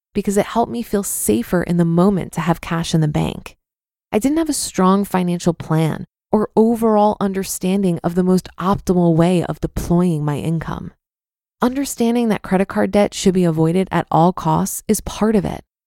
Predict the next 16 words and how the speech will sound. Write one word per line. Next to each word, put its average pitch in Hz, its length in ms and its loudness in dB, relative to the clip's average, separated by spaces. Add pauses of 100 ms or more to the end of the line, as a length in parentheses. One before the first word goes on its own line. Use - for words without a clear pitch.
(200)
but - 220 2
also 277 380 -2
changing 240 480 -4
your 233 100 -2
behaviors 185 640 0
and 165 140 -2
habits 175 500 -6
when 170 140 2
it - 80 -8
comes 175 300 -6
to 170 100 -2
spending 160 500 -2
and 156 180 -2
managing 160 460 0
your 214 140 2
money 214 420 0